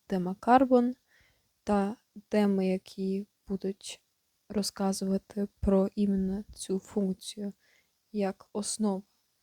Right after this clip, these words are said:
як основа різноманітності у оцих чотирьох аспектах. Та ми тут бачимо нам знайому картину.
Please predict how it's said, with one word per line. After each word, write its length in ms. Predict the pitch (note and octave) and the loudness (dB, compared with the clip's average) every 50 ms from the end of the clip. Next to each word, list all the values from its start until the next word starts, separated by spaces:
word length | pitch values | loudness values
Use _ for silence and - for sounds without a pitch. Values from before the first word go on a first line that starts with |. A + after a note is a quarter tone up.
| _ _ _ | _ _ _
як 200 | G#3+ G3+ G3 - | 0 0 0 0
основа 640 | G3+ - - A3+ A3 G#3+ G3 F#3+ F#3+ F#3 F#3+ G3 G3 | -2 2 6 8 8 8 8 6 4 4 4 4 4
різноманітності 920 | F#3+ F#3 - G3 F#3+ F#3 F#3+ G3+ B3+ C#4+ - - A#3+ - - - B3+ A#3+ - - F3 - - _ _ _ - _ - - - - _ _ _ _ _ _ _ _ _ _ _ _ _ _ _ | 4 4 4 4 6 6 6 6 4 2 -2 -6 -8 -8 -6 -6 -6 -6 -6 -8 -10 -12 -12 _ _ _ -20 _ -20 -20 -20 -20 _ _ _ _ _ _ _ _ _ _ _ _ _ _ _
у 320 | - A3+ G#3+ A3 G#3 G3+ G3+ - - - - - | 4 6 8 8 8 8 6 2 -4 -12 -8 -8
оцих 320 | G3+ - - - G#3+ - | -6 -2 0 0 0 0
чотирьох 440 | - - - - F#3+ G3 F#3+ - - | -2 -4 -2 -2 -2 -2 -2 -4 -8
аспектах. 640 | - F#3+ - - - F#3+ - - - B3+ B3+ - - - - - _ _ | -6 -6 -6 -6 -6 -12 -12 -12 -14 -14 -14 -14 -14 -20 -20 -20 _ _
Та 120 | - B3+ B3 | 6 8 10
ми 160 | B3 B3 A#3 | 10 10 8
тут 140 | - A#3 G#3+ | 6 2 2
бачимо 580 | G#3+ A3 G#3+ G#3+ A3 - - G#3+ G#3 G#3 G3+ | 4 4 4 4 4 2 4 6 6 8 8
нам 340 | G3+ G#3 G#3+ G#3+ G#3 G3+ G3 | 10 10 12 12 12 10 8
знайому 800 | G3 - G#3 G#3+ G#3 G#3 G#3 G3 G3 G3 G3 F#3+ F#3 G3 G#3 A3+ - | 8 8 10 10 12 12 10 10 8 8 6 4 2 2 0 -2 -4
картину. 600 | - G3+ - - - - F#3+ F#3+ G3 A3 C4+ F4+ | -4 -4 -4 -4 -2 0 2 4 4 4 4 4